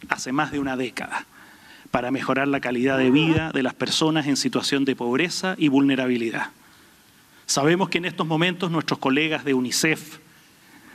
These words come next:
unfpa, el P M A, fao, penud, son algunos de los que vienen apoyando activamente al midis en esta misión,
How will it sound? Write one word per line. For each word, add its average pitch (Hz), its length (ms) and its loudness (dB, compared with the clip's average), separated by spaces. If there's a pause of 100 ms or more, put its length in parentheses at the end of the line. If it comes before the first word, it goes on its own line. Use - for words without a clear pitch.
(240)
unfpa, - 760 0 (220)
el 113 160 -4
P 151 220 2
M 147 220 0
A, 156 380 0 (480)
fao, 139 560 0 (640)
penud, 139 540 4 (500)
son 156 220 0
algunos 156 420 4
de 165 80 2
los 156 140 0
que 135 140 4
vienen 156 260 4
apoyando 143 480 0
activamente 185 640 2
al 147 80 0
midis 151 560 4
en 139 160 0
esta 139 220 -2
misión, 123 500 -2